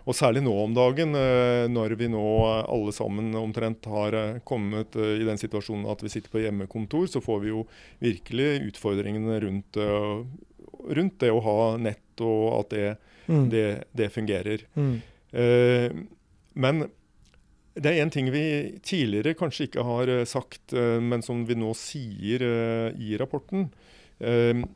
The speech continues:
Speaker 1: det kan jo være slik at, eh, det er ikke bare forstyrrelser som skjer, men at det, det faller bort.
Speaker 2: Mm.
Speaker 1: Og det kan falle bort i en, eh, ubehagelig lang tid.
Speaker 2: Mm.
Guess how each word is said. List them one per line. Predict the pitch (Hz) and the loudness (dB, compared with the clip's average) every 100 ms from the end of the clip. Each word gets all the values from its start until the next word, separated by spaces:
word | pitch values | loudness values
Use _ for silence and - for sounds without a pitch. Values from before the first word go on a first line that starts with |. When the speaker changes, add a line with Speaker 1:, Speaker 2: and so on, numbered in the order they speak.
| - _ | -18 _
Speaker 1:
det | - 131 | -6 -2
kan | 123 | 0
jo | 131 | 2
være | 185 127 135 | 2 2 2
slik | - 190 202 - - | 0 -2 -2 -6 -8
at, | - 120 - | -4 -4 0
eh, | 135 127 127 123 117 120 | 2 4 4 2 0 0
det | 120 | 2
er | 107 | 2
ikke | 107 135 | 0 -2
bare | 131 107 | -2 -2
forstyrrelser | 135 123 101 101 - 180 | -4 -2 -2 -4 -6 -10
som | - 160 | -8 -6
skjer, | 127 113 113 | -2 -2 -2
men | 113 113 | -4 -4
at | 107 | -4
det, | 117 117 113 113 113 - | -4 -4 -2 -4 -4 -10
det | - 123 | -16 -8
faller | - 139 | -2 0
bort. | 190 - _ - | 0 -2 _ -12
Speaker 2:
Mm. | 165 135 127 - _ - - - | -8 -8 -10 -14 _ -20 -20 -18
Speaker 1:
Og | 107 117 | -2 -2
det | 120 | 0
kan | 135 127 | -2 -2
falle | 147 139 | 0 0
bort | 147 - _ - | -2 -6 _ -10
i | 139 131 | -6 0
en, | 131 135 | 0 0
eh, | 131 131 | 0 -2
ubehagelig | 139 120 131 101 98 123 143 | 0 0 2 0 0 0 0
lang | 139 156 | 0 0
tid. | 202 180 110 | 0 0 -2
Speaker 2:
Mm. | 151 139 117 | -2 -2 -2